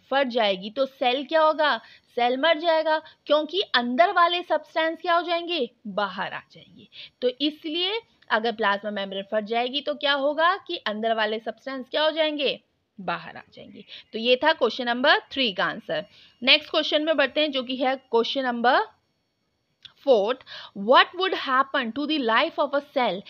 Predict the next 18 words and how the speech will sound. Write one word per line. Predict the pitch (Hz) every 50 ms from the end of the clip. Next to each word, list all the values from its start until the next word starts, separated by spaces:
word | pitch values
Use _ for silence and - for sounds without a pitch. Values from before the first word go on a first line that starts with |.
| - - - -
if | 262 370 311 277
there | 208 233 254 269 269 285
was | 247 262 262 262 294 - - - _ _ _ _ 220 233 262
no | 294 311 330 339 277 214 240
Golgi | 233 226 220 220 185 202 233 254
apparatus?" | - - - - - _ - 180 175 - 156 - - _ _ _ _ _ _ _ 220
यानी | 226 233 247 285 302
गोल्गी | 262 214 220 254 269 294 294 269 302 349 370
apparatus | - 254 220 - - 247 269 269 277 294 311 302 - -
नहीं | 226 220 214 247 269 294 269
होगा | 254 262 233 202 220 202 - - - - - - _ -
तो | - 339
सेल | - - 311 247 233 233 240
की | 226 - 311
लाइफ | 294 262 214 208 233 226 -
का | - 320 330
क्या | - - 294 247 226
होगा? | 226 185 180 160 - - - - -